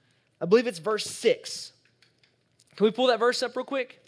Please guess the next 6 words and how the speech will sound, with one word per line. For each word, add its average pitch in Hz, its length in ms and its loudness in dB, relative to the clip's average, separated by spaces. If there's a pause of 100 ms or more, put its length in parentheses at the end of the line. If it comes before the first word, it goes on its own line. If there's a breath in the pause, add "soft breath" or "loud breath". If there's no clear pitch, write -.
(480 loud breath)
When 208 140 4
God's 294 300 4
people 294 260 0
read 285 520 0
God's 247 420 0
Word, 208 480 2